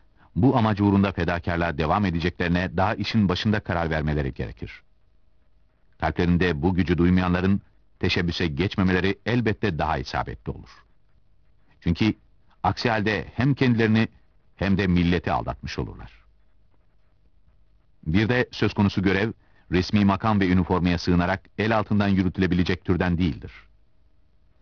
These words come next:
Bu tarz bir dereceye kadar sürdürülebilir. Fakat artık o devir geçmiştir. Açıkça ortaya çıkmak ve milletin hakları adına gür sesle bağırmak ve bütün milleti bu sese ortak etmek lazımdır.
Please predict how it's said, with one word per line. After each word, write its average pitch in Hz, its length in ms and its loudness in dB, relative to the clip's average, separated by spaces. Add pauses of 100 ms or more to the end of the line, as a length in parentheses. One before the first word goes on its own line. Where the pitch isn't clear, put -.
(240)
Bu 85 100 -2
tarz 98 300 -2 (120)
bir 107 260 2
dereceye 104 360 2
kadar 82 240 -2
sürdürülebilir. 71 600 -4 (1200)
Fakat 107 240 -2 (420)
artık 107 440 0
o 107 120 2
devir 92 200 2
geçmiştir. 80 560 -6 (1200)
Açıkça 147 380 0
ortaya 123 300 2
çıkmak 80 500 -4
ve 95 100 2
milletin 107 360 4
hakları 113 360 0
adına 107 260 -2
gür 92 380 2
sesle 98 380 -4
bağırmak 71 480 -2 (520)
ve 87 220 2
bütün 98 220 4
milleti 113 520 4
bu 120 100 2
sese 107 440 -2
ortak 98 380 0
etmek - 380 -6
lazımdır. - 440 -10